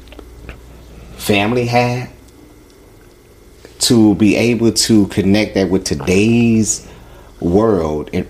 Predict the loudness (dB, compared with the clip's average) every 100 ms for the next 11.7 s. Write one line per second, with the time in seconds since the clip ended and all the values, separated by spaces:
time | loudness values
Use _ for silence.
0 | -4 -2 -2 0 -2 -2 -4 -2 -2 -2
1 | -4 -8 -8 -8 -8 -6 -4 -2 -2 -2
2 | -4 -4 -6 -12 -20 -18 -16 -16 -6 0
3 | 0 0 -2 -2 -2 -2 -2 -2 -4 -4
4 | -4 -2 -4 -4 -6 -6 -8 -8 -4 0
5 | 0 0 0 0 0 -2 -10 -20 -20 -20
6 | -18 -2 0 0 -2 -4 -4 -4 -4 -4
7 | -6 -6 -4 -4 -4 -4 -4 -2 -2 0
8 | 0 -2 -4 -4 -2 -2 -4 -2 0 0
9 | -4 -10 -10 -4 -2 -2 0 2 2 -2
10 | -4 -10 -2 0 0 -2 -2 -2 -2 -2
11 | -4 -2 0 0 -2 -6